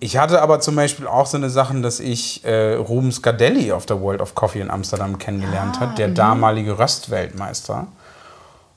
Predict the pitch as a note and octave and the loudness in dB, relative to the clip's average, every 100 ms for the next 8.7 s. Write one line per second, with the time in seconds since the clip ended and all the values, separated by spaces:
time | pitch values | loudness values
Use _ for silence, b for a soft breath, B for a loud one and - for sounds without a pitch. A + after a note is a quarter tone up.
0 | _ _ _ _ - C3+ D3 G#3 F#3 G#3+ | _ _ _ _ -4 0 2 2 0 -2
1 | G#3+ F#3 E3 E3 E3+ E3 E3 F3 E3+ D#3 | -2 -2 -2 -10 -12 -10 -8 -4 0 0
2 | C3 A2+ F3 - D3+ C#3+ C3+ D3+ D3 C3+ | 2 0 0 -2 -2 -2 -4 -6 2 4
3 | C3 B2+ B2+ - B2 B2 B2 A#2+ A#2+ - | 4 2 0 -2 -2 -2 -2 -4 -8 -14
4 | - - B2 A#2 C3 G3 - G3+ F#3+ G3+ | -20 -16 -6 -2 0 0 0 0 0 0
5 | F#3 F3+ - E3+ F3 F3 D#3+ C#3+ D#3 D3+ | 2 0 0 0 2 2 0 -2 -2 -2
6 | C#3 C3 - - F3+ G3 F#3 F3+ - - | -4 -8 -4 0 2 2 0 -2 -10 -4
7 | C#3 C#3 - C3 F3+ - E3 E3 - B2+ | -2 -2 -2 2 2 4 4 4 2 -4
8 | D3 D#3 D#3 D3 C#3+ - G3 | -8 -8 -6 -6 -8 -4 -4